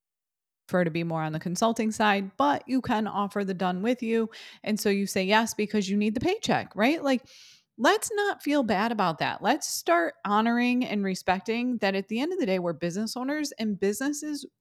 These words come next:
run on, mm, revenue, right? And if there's no revenue coming in the door, then the business is not operate-, operational, right? So you can say yes to something that is not necessarily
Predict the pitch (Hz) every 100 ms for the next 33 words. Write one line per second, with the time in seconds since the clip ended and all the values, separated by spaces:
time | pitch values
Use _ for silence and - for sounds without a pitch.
0 | _ 160 180 180 208 233 - 180 185 190
1 | - _ _ _ - 175 - 185 226 269
2 | 247 156 - - - - 208 214 269 233
3 | 233 220 233 214 302 294 269 262 240 247
4 | 220 214 202 185 185 302 233 151 170 220
5 | _ _ _ _ _ _ _ - 220 233
6 | 202 220 220 - - _ - 196 262 269
7 | 254 233 214 214 214 - 202 196 165 135
8 | - - - 190 190 175 170 - 135 -
9 | 175 196 - - - - - 240 240 226
10 | - _ _ _ _ _ _ _ 220 247
11 | 320 339 - - 302 349 349 - - 269
12 | 285 247 254 285 - - - 240 - 240
13 | 226 240 233 214 208 202 208 220 208 214
14 | 202 202 190 196 190 196